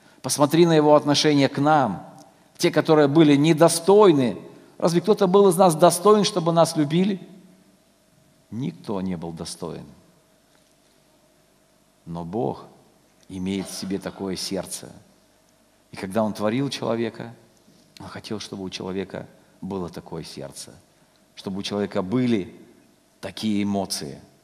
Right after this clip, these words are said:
Аминь. Поэтому,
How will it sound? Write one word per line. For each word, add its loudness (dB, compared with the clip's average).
Аминь. -2
Поэтому, 0